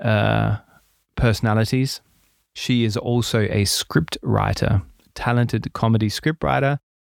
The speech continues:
and she also has her own podcast called Schau mal, which is, uh, definitely worth listening to because Astrid, I love watching, uh, her reels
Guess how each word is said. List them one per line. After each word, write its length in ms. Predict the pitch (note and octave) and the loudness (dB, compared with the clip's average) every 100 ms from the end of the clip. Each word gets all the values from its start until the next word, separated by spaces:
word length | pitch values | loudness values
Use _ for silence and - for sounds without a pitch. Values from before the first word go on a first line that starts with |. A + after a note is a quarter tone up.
| _ _ - | _ _ -4
and 320 | B2+ C3 C3 | 0 0 0
she 160 | - C#3 | -2 -2
also 260 | F#3+ F3 A2 | 0 0 0
has 280 | G#2 G#2+ - | 2 0 0
her 140 | A2 | 2
own 120 | G#2+ | 2
podcast 640 | - G#2+ G#2 A2+ A#2 C3+ - | 0 -2 0 0 0 -2 -6
called 280 | - A#2 A#2 - | -2 0 0 -4
Schau 280 | - D3+ D3+ | -4 0 2
mal, 540 | A2 G2+ G2 G2 G2 - _ _ _ _ | 2 2 2 2 0 -2 _ _ _ _
which 220 | A#2 G#2+ A2 | -2 0 2
is, 300 | G2+ - - | 0 -2 -6
uh, 240 | - G2+ G2+ - | 0 2 0 0
definitely 420 | A#2 A2 A#2+ A2+ | -2 0 0 0
worth 400 | A2+ G#2+ G2+ - - | 2 2 2 0 -2
listening 340 | A#2 G#2+ A#2+ A2 | 0 0 0 0
to 220 | A2+ B2 - _ _ | 0 0 -2 _ _
because 260 | - A2 G#2+ - | -2 0 0 -2
Astrid, 540 | - C3 - C#3 C#3 - _ - | -2 -2 0 -2 -2 -6 _ -4
I 80 | |
love 280 | A#2+ B2+ A2+ | 0 0 0
watching, 600 | A2+ A#2 - A#2 G#2+ G#2+ - | -2 -2 0 2 2 0 0
uh, 520 | A2+ G#2+ G#2 G#2 - | 2 2 2 0 0
her 220 | G2+ A2 G#2 | 0 2 2
reels 640 | A2 A#2+ C#3 D3 - | 2 2 0 -2 -8